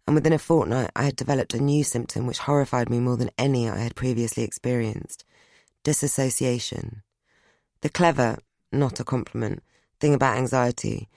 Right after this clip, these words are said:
is that the moment you've got a handle on one thing, night sweats, panic attacks, dizziness, nausea, headaches, come sit by me, it'll throw you another one, and you better believe it'll be worse. Disassociation, or derealization,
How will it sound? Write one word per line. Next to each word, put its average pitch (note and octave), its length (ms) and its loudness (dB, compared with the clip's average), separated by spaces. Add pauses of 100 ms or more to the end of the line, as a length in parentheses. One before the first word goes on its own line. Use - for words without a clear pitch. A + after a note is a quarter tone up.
(200)
is D3 120 2
that E3 140 4
the B2 40 4
moment E3+ 320 4
you've B2 100 0
got D3+ 200 0
a C#3+ 80 0
handle C#3+ 380 4
on C3 120 4
one C#3 220 4
thing, A#2+ 380 -4 (520)
night B2+ 260 2
sweats, - 600 -2
panic C3 280 -2
attacks, - 500 -4
dizziness, B2+ 640 0
nausea, B2 560 2
headaches, B2 540 0
come B2 220 -2
sit - 220 -4
by C3+ 180 2
me, A#2+ 360 -2 (760)
it'll D#3+ 200 4
throw E3 200 4
you D3+ 160 6
another C#3+ 260 4
one, A#2 300 -2 (480)
and D#3 140 6
you D3+ 80 4
better D3 240 2
believe C#3 360 4
it'll B2 180 -2
be B2 140 -2
worse. A2+ 540 -4 (800)
Disassociation, C#3+ 1120 2 (100)
or B2+ 300 0
derealization, B2 1120 2